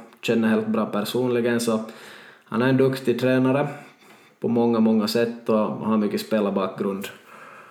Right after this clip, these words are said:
och så där på hög nivå. Och det, det som jag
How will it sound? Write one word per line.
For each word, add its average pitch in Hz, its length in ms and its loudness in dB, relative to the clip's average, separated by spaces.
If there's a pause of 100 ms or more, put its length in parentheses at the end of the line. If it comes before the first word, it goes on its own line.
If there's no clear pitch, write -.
(260)
och - 160 -10
så - 100 -6
där 143 480 0
på 131 140 0
hög 117 240 2
nivå. 131 580 0 (220)
Och 117 220 0
det, 113 300 2 (580)
det 117 140 -2
som 117 180 -2
jag 107 140 -2